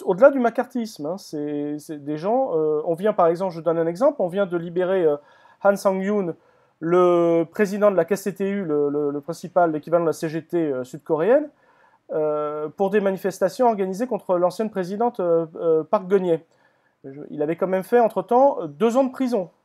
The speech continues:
Je rappelle que le chaebol, c'est-à-dire le conglomérat, euh, Sam-, Samsung, qui doit représenter à peu près, euh, vingt pour cent du P I B du, du sud-coréen, interdit, euh, toute pratique syndicale et pratique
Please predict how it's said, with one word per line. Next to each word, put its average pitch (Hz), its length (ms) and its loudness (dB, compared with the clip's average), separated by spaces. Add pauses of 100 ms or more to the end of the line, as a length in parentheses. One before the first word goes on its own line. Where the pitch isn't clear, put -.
(600)
Je 143 100 -10
rappelle 180 340 2
que 185 120 -2
le 160 160 0
chaebol, 196 360 2
c'est-à-dire 165 380 -2
le 151 80 -4
conglomérat, 175 760 0
euh, 139 220 -2
Sam-, 190 340 -2
Samsung, 202 580 -2
qui 170 100 -14
doit 156 140 2
représenter 170 420 -2
à 165 40 2
peu 175 140 -4
près, 175 260 2
euh, 131 120 0
vingt - 180 4
pour 196 180 -8
cent 202 240 0
du 160 120 -6
P 185 140 -8
I 180 120 -6
B 170 260 0
du, 131 520 -10 (100)
du 127 340 -14
sud-coréen, 180 640 -2 (580)
interdit, 226 600 4
euh, 175 400 2
toute 277 220 -4
pratique 226 500 -2
syndicale 247 580 2
et 147 100 -8
pratique - 460 -10